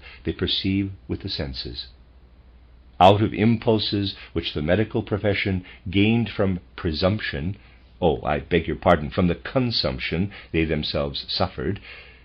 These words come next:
people are now vaccinated against consumption, and in the same way they will be vaccinated against any inclination toward spirituality. This is merely to give you a particularly striking example of many things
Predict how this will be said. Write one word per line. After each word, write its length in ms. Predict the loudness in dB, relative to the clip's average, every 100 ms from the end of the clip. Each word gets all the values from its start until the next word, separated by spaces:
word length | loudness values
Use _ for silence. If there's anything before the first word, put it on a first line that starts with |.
| -20 -20 -20 -2
people 300 | 0 2 2
are 80 | 4
now 200 | 4 2
vaccinated 840 | 0 -2 -2 -2 0 0 -2 -4
against 480 | -4 -4 -6 -12 -8
consumption, 680 | -6 -6 -8 -8 -10 -12 -14 -18 -20 -20 -20 -12
and 100 | -8
in 120 | -4
the 80 | -4
same 320 | 2 2 4
way 280 | 4 4 4
they 120 | 2
will 140 | 0 0
be 120 | 0
vaccinated 760 | 4 2 2 -2 0 0 -2 -8 -14 -8
against 380 | -4 -4 -6 -6
any 280 | 2 2 2
inclination 680 | 0 -2 -2 -2 -4 -8 -10 -14 -20 -20 -14
toward 200 | -8 -6
spirituality. 880 | -6 -6 -6 -6 -6 -6 -6 -10 -14 -16 -20 -20 -20 -20 -20 -20 -20 -20 -20 -20 -20 -20 -20 -20 -20 -20 -12
This 140 | -6
is 100 | 0
merely 220 | 4 4
to 80 | 6
give 180 | 4 6
you 140 | 6
a 60 | 2
particularly 840 | 0 -4 -2 -2 -2 0 2 2
striking 640 | 0 -2 2 0 0 -2 -2
example 600 | -4 -2 -2 -4 -6 -8
of 140 | -2
many 260 | 0 0 -2
things 480 | -2 0 0 -6